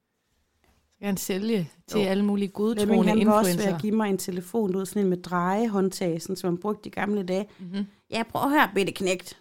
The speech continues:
Speaker 2: Det er så til Topper. Så gjorde man sådan her. "Prøv at få din mor til at rulle på den." Så skulle jeg stå og rulle på telefonen, og så stod mig og Flemming og lavede telefoncentral.
Speaker 1: Fantastisk.
Speaker 2: Så skulle jeg sige sådan, "femogfyrre, tolv, fjorten." "Ja, det er telefoncentralen." Så stod mig og Flemming og lavede sådan en rollespil
Speaker 1: Ej, hvor er det
Speaker 2: for
Speaker 1: vildt.
Speaker 2: Topper.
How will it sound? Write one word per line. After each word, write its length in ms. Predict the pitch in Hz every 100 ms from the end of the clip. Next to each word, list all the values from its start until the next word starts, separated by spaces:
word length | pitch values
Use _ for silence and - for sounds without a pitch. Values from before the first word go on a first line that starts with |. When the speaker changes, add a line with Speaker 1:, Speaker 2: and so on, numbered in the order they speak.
| _
Speaker 2:
Det 80 | -
er 40 |
så 80 | 180
til 80 | -
Topper. 300 | - 185 185 - - _ _
Så 140 | - 254
gjorde 220 | 254 285
man 120 | 269
sådan 260 | - 254 254
her. 260 | 247 196 180 -
"Prøv 80 | 185
at 60 |
få 80 | 254
din 180 | 233 269
mor 140 | 269
til 140 | 277 277
at 120 | 226
rulle 200 | 294 240 -
på 120 | 220
den." 140 | 190
Så 100 | 175
skulle 200 | 185 220
jeg 60 | 208
stå 160 | 214 208
og 100 | 196
rulle 160 | 226
på 120 | 233 226
telefonen, 500 | 202 185 - 233 202
og 60 |
så 80 | 202
stod 220 | - 254
mig 160 | 208 214
og 80 | 220
Flemming 300 | 226 233 233
og 20 |
lavede 180 | 190 -
telefoncentral. 840 | 185 180 247 - 180 - 185 175 -
Speaker 1:
Fantastisk. 580 | 185 175 - 190 - 170
Speaker 2:
Så 60 | 226
skulle 160 | -
jeg 60 | 220
sige 120 | 214
sådan, 140 | 208
"femogfyrre, 420 | 196 269 262 233 233
tolv, 260 | - 233
fjorten." 360 | - 214 233 208
"Ja, 120 | 214
det 100 | 247
er 40 |
telefoncentralen." 1000 | 254 233 233 311 339 254 226 226 214 208
Så 80 | 214
stod 200 | 269 320
mig 160 | 269 262
og 60 |
Flemming 300 | 254 262 269
og 60 | 269
lavede 140 | 247
sådan 120 | 254 220
en 60 |
rollespil 840 | - 196 208 311 - - 208 214 233
Speaker 1:
Ej, 160 | 143 151
hvor 100 | 139
er 40 |
det 100 | 139
Speaker 2:
for 160 | 147 254
Speaker 1:
vildt. 80 |
Speaker 2:
Topper. 340 | - 254 294